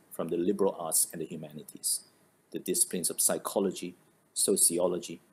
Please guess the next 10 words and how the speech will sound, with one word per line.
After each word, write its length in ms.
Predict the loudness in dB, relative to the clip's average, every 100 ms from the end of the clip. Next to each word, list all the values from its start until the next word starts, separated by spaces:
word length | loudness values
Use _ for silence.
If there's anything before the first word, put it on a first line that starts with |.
| 0
political 400 | 2 2 0 2
science, 500 | 2 2 -4 -6 -8
and 120 | -8 -2
cultural 420 | 0 0 -2 -2
studies, 580 | -2 -2 -6 -6 -4 -6 _ _ _ _
to 80 | -6
describe 640 | 0 2 2 2 2 0 -4 _ _
and 100 | -8
attach 440 | -4 -2 -2 -2
meanings 640 | 0 2 2 0 0 0